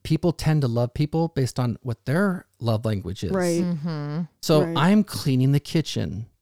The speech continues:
Speaker 1: I'm telling my wife how amazing she looks, and I'm telling her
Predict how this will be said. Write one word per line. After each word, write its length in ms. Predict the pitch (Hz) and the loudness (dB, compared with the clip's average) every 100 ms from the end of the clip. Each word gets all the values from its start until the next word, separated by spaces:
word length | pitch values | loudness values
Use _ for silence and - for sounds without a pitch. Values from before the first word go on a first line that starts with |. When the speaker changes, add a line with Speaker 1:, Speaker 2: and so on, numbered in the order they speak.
| _ _ _ - | _ _ _ -2
Speaker 1:
I'm 220 | 117 127 | 0 0
telling 360 | - 131 143 | 0 2 2
my 120 | 139 139 | 2 2
wife 300 | 131 135 - | 0 0 -2
how 320 | 139 139 139 | -2 0 0
amazing 540 | 98 127 135 147 151 143 | -2 0 0 0 -2 -4
she 180 | - | -4
looks, 360 | 120 110 92 - | -6 -6 -6 -6
and 120 | 117 104 | -6 -4
I'm 120 | 127 | -8
telling 260 | - 127 131 | -4 -2 0
her 140 | 131 | 0